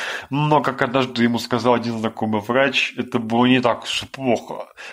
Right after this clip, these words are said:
потому что, ложась спать, лучше не наедаться досыта, чтобы не давать нагрузку своему желудку на ночь.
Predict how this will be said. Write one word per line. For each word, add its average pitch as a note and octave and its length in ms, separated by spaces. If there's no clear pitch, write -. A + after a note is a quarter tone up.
потому B2 280
что, B2 200
ложась A2 260
спать, C#3+ 380
лучше A#2+ 380
не A2 120
наедаться A#2 540
досыта, B2+ 440
чтобы - 280
не G#2 60
давать A#2+ 200
нагрузку G#2+ 420
своему G2+ 200
желудку G#2 420
на A2 140
ночь. - 320